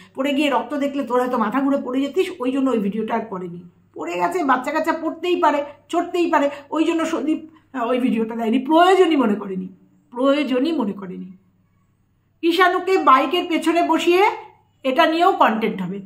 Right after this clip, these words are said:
already কমেন্ট করে দিয়েছে, বা, বা পিছনে বসে, আহ, বসিয়েছে কেন,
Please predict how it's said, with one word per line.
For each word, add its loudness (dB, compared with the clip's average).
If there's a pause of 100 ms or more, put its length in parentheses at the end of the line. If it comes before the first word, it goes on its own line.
(140)
already 4 (160)
কমেন্ট 2
করে 0
দিয়েছে, 0
বা, 4
বা 2
পিছনে -2
বসে, 0 (200)
আহ, 0
বসিয়েছে 0
কেন, 2